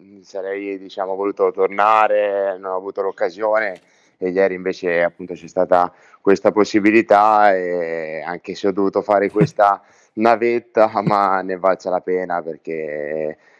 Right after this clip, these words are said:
comunque ho rivisto tanti, cioè tante,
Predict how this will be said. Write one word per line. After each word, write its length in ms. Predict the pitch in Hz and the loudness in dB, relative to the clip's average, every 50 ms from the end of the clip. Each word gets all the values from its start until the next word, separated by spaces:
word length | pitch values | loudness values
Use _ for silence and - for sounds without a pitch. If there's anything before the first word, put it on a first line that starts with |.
| _ _ | _ _
comunque 680 | - 90 98 98 95 82 - 98 98 98 95 98 95 95 | -2 0 0 0 2 2 4 6 6 6 6 6 4 4
ho 160 | 95 98 98 | 4 4 2
rivisto 500 | 92 95 92 101 98 92 - 98 95 90 | 0 -2 -6 -6 -8 -8 -6 -6 -6 -4
tanti, 1500 | 95 98 98 95 92 - - 98 98 95 95 98 95 95 95 95 95 95 95 95 95 95 95 95 95 95 95 98 98 98 | -4 -4 -4 -4 -6 -8 -6 -6 -4 -4 -4 -4 -4 -4 -2 -2 -2 -2 -2 -2 -2 -2 -2 -2 -2 -2 -2 -2 -4 -4
cioè 220 | - - 120 110 - | -2 0 -2 0 2
tante, 500 | 120 120 120 120 - 123 120 117 113 | 2 2 2 2 2 2 2 2 2